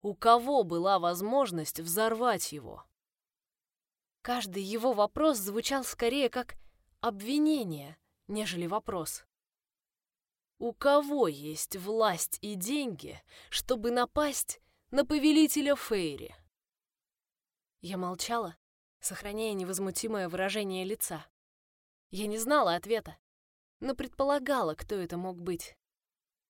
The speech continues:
«Отец, ты слышал слухи о группе повстанцев в Диких Землях?» Иштван повернул голову к сыну.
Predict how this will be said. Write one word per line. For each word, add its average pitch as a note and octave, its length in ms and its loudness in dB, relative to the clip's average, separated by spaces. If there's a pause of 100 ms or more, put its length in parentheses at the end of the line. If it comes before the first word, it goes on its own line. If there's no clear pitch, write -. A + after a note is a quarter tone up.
(640)
«Отец, F#3+ 420 -4 (400)
ты B3 120 -8
слышал D#4+ 440 0
слухи D4 420 2
о C4 100 2
группе B3+ 320 -6
повстанцев A#3+ 680 -4
в D#3 100 -10
Диких F3+ 340 -8
Землях?» F3 600 -6 (960)
Иштван A#3+ 420 -4
повернул E3+ 460 -4
голову B3 380 -2
к - 80 -8
сыну. A#3+ 360 -4